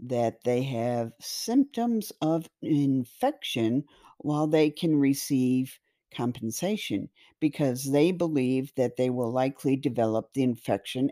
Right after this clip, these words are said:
at some future point. If an individual's malingering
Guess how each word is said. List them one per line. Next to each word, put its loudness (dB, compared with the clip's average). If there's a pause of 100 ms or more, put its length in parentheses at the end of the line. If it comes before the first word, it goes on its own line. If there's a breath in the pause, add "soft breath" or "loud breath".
at 0
some 0
future -2
point. -2 (2500 loud breath)
If 8
an 12
individual's 8
malingering 2